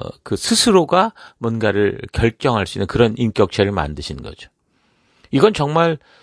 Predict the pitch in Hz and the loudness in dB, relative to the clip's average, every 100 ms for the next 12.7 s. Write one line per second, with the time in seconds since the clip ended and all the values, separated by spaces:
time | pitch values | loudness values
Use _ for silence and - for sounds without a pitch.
0 | _ 117 127 143 143 139 - 123 131 160 | _ 4 6 6 4 2 0 2 2 0
1 | 131 131 123 95 80 - 117 127 135 107 | -4 -6 -4 -4 -6 0 0 2 -2 -4
2 | 87 - - - - _ _ _ _ _ | -8 -10 -14 -14 -18 _ _ _ _ _
3 | _ _ _ _ - 170 190 143 160 185 | _ _ _ _ 0 2 4 4 2 2
4 | 175 202 220 214 208 202 185 - - 123 | -2 -2 0 0 0 2 2 -2 -2 4
5 | 175 220 226 185 123 107 156 117 - 104 | 4 4 2 2 2 0 -2 -6 -4 -4
6 | 110 82 160 - _ _ - - _ - | -4 -6 -8 -14 _ _ -20 -20 _ -12
7 | - - _ - 196 208 202 196 190 190 | -12 -14 _ -4 0 0 0 0 0 0
8 | 190 - 113 127 127 147 135 135 131 127 | -2 0 0 0 0 2 2 2 2 2
9 | 127 139 - - - 113 170 214 208 196 | 2 2 0 -6 -4 2 4 4 0 0
10 | 180 156 - 127 123 175 131 71 _ _ | 0 0 0 0 -2 -2 -2 -4 _ _
11 | _ _ 95 139 277 - 208 214 - 165 | _ _ 2 4 4 0 0 -2 -2 -4
12 | 156 139 120 107 104 113 107 | -2 -4 -2 0 0 2 0